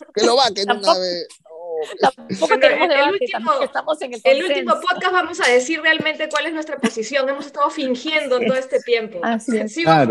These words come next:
Speaker 3: fraude.
Speaker 1: para
Speaker 2: Así es.
Speaker 3: No al aborto.
Speaker 2: ¿Por, por qué no
Speaker 1: Sí.
Speaker 2: entregaron los padrones? Ahí está, pues, claro.
Speaker 1: Sí,
Speaker 2: Eso
Speaker 1: ¿no?
Speaker 2: es.
Speaker 1: Todo eso, todo es una estrategia más del jurado, el señor Corbeto y el señor, este, eh, el, el, no, el
Speaker 2: Salas,
Speaker 1: Salas
Speaker 2: Salas
Speaker 1: Arenas,
Speaker 2: Arenas.
Speaker 1: que,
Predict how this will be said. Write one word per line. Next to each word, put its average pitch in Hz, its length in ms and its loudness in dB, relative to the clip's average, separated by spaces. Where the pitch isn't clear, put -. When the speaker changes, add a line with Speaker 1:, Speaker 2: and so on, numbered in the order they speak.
Speaker 3:
fraude. 226 180 4
Speaker 1:
para 254 140 6
Speaker 2:
Así - 240 -2
es. 180 300 -4
Speaker 3:
No 277 100 0
al 320 140 4
aborto. 311 680 0
Speaker 2:
¿Por, - 560 -12
por 180 200 2
qué 254 260 6
no 285 80 2
Speaker 1:
Sí. 285 40 2
Speaker 2:
entregaron 247 400 4
los 277 120 -4
padrones? 226 600 -2
Ahí 151 160 -12
está, 214 340 -4
pues, - 260 -12
claro. 208 280 0
Speaker 1:
Sí, 175 340 6
Speaker 2:
Eso 131 140 4
Speaker 1:
¿no? 254 100 0
Speaker 2:
es. 269 60 -6
Speaker 1:
Todo 170 140 4
eso, 160 240 -2
todo 180 120 4
es 180 80 -2
una 202 140 0
estrategia 175 400 0
más 165 160 -2
del 175 100 -4
jurado, 143 340 0
el 156 80 -2
señor 127 260 -6
Corbeto 160 440 0
y - 20 2
el 127 80 0
señor, 143 380 -6
este, 101 520 -4
eh, - 0 -
el, 92 640 -2
el, 117 140 6
no, 135 80 6
el - 80 6
Speaker 2:
Salas, 180 60 4
Speaker 1:
Salas 190 240 2
Speaker 2:
Salas 185 300 4
Speaker 1:
Arenas, - 0 -
Speaker 2:
Arenas. 143 340 -2
Speaker 1:
que, 165 80 -4